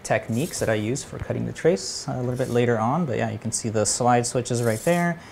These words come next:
and the U S B port is on the whole other side. Where you go? There you go. Access to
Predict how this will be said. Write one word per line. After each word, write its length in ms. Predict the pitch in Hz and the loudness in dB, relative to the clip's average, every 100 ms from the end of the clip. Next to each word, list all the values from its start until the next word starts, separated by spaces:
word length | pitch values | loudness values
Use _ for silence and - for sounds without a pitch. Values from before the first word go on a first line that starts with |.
| - - - | -20 -16 -8
and 140 | 113 | -6
the 60 | 98 | -4
U 160 | 101 101 | -2 -2
S 140 | - | -4
B 220 | - 95 - | -6 -8 -6
port 320 | 104 107 110 | -2 -2 -2
is 200 | 104 113 | -4 -4
on 840 | - 107 123 139 127 156 160 151 160 160 127 | -2 -2 0 0 0 0 0 0 -2 -2 -4
the 580 | 127 139 135 139 139 135 - | -4 -2 -2 -2 -2 -2 -4
whole 200 | 131 139 | -4 -2
other 180 | 127 120 | 0 -2
side. 280 | - 120 120 | -2 -2 -2
Where 100 | 117 | -4
you 60 | |
go? 100 | 113 117 - - - - | -8 -10 -12 -14 -12 -8
There 220 | 120 - | -6 -6
you 60 | - | -6
go. 120 | - - - - - | -10 -12 -20 -20 -14
Access 420 | - 104 - - - | -4 -2 -2 -4 -4
to 100 | 110 | -6